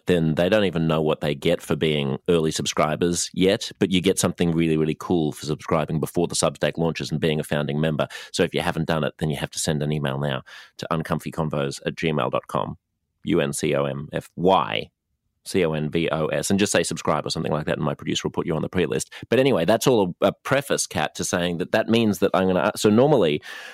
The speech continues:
we're gonna do first date questions at the end of a show where I just fire some questions at you, and it's like a Rorschach kind of thing.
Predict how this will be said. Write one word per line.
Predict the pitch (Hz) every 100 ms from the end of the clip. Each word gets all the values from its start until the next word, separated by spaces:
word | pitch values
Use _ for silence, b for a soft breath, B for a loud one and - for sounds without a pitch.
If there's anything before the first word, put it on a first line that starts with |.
| B
we're | 101 107
gonna | 117
do | 98 101 92 -
first | - 120 -
date | 98 -
questions | 87 80 85 80
at | -
the | 85
end | 80
of | -
a |
show | - 78
where | 73 78
I | 80
just | 78 - - -
fire | - 92 85
some | 85
questions | 76 73 80 73
at | -
you, | 76
and | 71
it's |
like | 67 67
a |
Rorschach | 67 67 - - - - -
kind | - -
of | -
thing. | - -